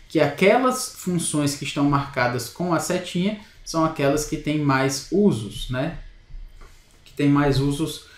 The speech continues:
dentro do Novo Testamento grego. Então, por essa razão, é importante que a gente trabalhe todos esses usos de uma forma cuidadosa, certo? De uma forma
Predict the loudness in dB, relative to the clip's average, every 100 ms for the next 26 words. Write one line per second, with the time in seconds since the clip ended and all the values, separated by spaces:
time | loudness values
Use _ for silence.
0 | -16 -4 0 0 2 -2 2 2 4 4
1 | 4 2 2 -4 -2 -2 -2 -2 -2 -2
2 | -2 -4 -6 -6 -4 2 4 2 -6 -20
3 | _ -4 4 6 6 2 2 2 4 2
4 | 2 0 -4 -20 _ -2 2 2 2 2
5 | 0 0 -2 0 2 0 2 2 0 -6
6 | -8 0 2 4 4 4 4 4 0 -4
7 | -20 _ 4 4 4 0 0 -2 0 0
8 | 2 2 2 0 0 0 0 0 0 0
9 | 2 4 4 4 0 0 -6 -10 -4 -2
10 | -4 -6 -8 -4 -4 -2 -6